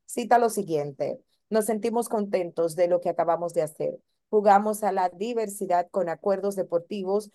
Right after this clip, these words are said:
como el turismo de golf, de buceo, planes de bodas, que nuestro país considera de gran importancia y cerramos acuerdos con las principales aerolíneas canadienses,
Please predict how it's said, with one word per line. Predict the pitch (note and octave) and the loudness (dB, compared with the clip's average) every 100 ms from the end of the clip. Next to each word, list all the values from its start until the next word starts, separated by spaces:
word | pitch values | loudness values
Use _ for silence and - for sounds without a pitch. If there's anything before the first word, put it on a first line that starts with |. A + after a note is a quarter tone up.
| _ - | _ 0
como | G3+ F#3+ | 2 2
el | F3 | 0
turismo | F3+ F#3+ G3+ F#3+ E3+ | -2 -2 -4 -4 -4
de | D#3+ | 0
golf, | G3 G3+ G3 F#3+ G3 _ - | 4 4 4 0 -4 _ 4
de | B3 | 4
buceo, | G3 F#3+ - G3+ G3 F#3+ F#3+ G3 _ _ _ | 4 -4 0 2 2 0 -4 -8 _ _ _
planes | B3+ B3+ A#3+ G#3+ | 2 2 2 0
de | F3 | 2
bodas, | E3+ G3 F#3+ F#3 F#3 F#3 _ _ _ - | 2 2 4 4 2 -2 _ _ _ -4
que | A3 | -2
nuestro | A3 A#3 B3+ C4+ - C#4 C4+ | 0 0 0 -2 -4 -6 -2
país | C#4+ A#3 B3+ - | -2 -2 -6 -6
considera | A3 G3+ G#3 E3 D#3+ E3+ F3+ | -6 -6 -6 -4 -4 -4 -4
de | G3 F3 | -2 -2
gran | D#3 D3 C#3+ E3 | 0 -2 -2 -4
importancia | G#3+ B3+ D#4 F#3 D#3+ D#3 F#3 F#3 | -2 0 2 0 -2 -4 -4 -2
y | - D4 | -4 -2
cerramos | C#4 B3 A3+ A3 | 2 2 0 -4
acuerdos | G3 - G#3+ F3+ D#3 F3 - - - | -4 2 4 4 4 2 0 -20 -2
con | G#3+ G#3 G3 | 2 2 4
las | G3+ G#3 | 2 0
principales | G3+ G3+ G3 F#3+ F#3 F#3 F#3+ | -4 -4 -4 0 0 0 0
aerolíneas | F3 E3+ F3 F3 F3 | 0 0 -2 -4 -6
canadienses, | - E3 D#3 F#3+ G#3+ G#3 G3+ G#3+ G#3 G3+ | -4 -4 -2 0 2 2 -2 -2 -2 -4